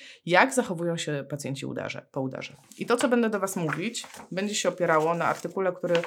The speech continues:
ukazał się w październiku tego roku. Przytrzymam chwilę, można sobie zrobić screena. Zresztą będziecie chcieli, to wam go podlinkuję, to nie jest problem. On jest, e, on jest do ściągnięcia, on nie jest jakiś, e,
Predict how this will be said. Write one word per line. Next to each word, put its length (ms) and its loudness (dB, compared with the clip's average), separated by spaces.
ukazał 400 4
się 160 4
w 80 -6
październiku 680 4
tego 300 4
roku. 680 4
Przytrzymam 520 0
chwilę, 340 -4
można 260 -4
sobie 340 -6
zrobić 380 -8
screena. 600 8
Zresztą 200 -2
będziecie 220 0
chcieli, 360 -2
to 400 2
wam 180 -2
go 120 -6
podlinkuję, 640 -2
to 120 -4
nie 140 -2
jest 160 -4
problem. 380 4
On 140 8
jest, 320 8
e, 340 10
on 120 4
jest 120 2
do 60 8
ściągnięcia, 580 4
on 120 2
nie 100 0
jest 160 -4
jakiś, 460 -8
e, 440 -8